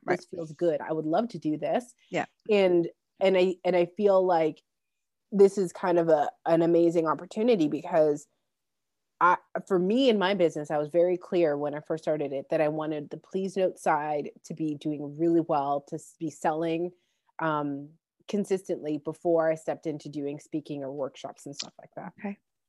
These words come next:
Speaker 1: Okay.
Speaker 2: That did not happen. <laughs> And that's
Speaker 1: <laughs>
Speaker 2: not, that's not what is happening right now. And, and in your case, you had a jumping off point of, like,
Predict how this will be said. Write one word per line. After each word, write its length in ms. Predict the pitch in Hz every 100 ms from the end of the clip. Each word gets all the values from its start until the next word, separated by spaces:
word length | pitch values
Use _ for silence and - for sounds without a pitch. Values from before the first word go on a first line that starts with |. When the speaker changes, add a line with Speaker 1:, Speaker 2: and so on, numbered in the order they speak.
| _ 214
Speaker 1:
Okay. 300 | 214 226 262 _ _ _ _
Speaker 2:
That 200 | 175 180
did 100 | 180
not 180 | 160 135
happen. 240 | 156 - _ -
<laughs> 180 | 247 - - - - 349 302 302
And 140 | 320 196
that's 220 | 190 254
Speaker 1:
<laughs> 20 |
Speaker 2:
not, 260 | 180 170 156
that's 240 | 170 170
not 180 | 180 160
what 160 | 165 -
is 200 | 175 160
happening 460 | 147 123 156 160
right 240 | 151 139 143
now. 340 | 160 202 180 175 _ _ _ _ _
And, 440 | 202 190 185 175 170 - _ _ _
and 440 | 202 190 185 175 175 _ _
in 260 | 214 196 175
your 300 | 165 196 240
case, 440 | 247 208 160 160 -
you 200 | 180 165
had 360 | 165 180 175 185
a 60 | 165
jumping 460 | 165 160 165 160
off 360 | 156 180 262 - _
point 320 | 180 147 131
of, 160 | - 156
like, 220 | 160 147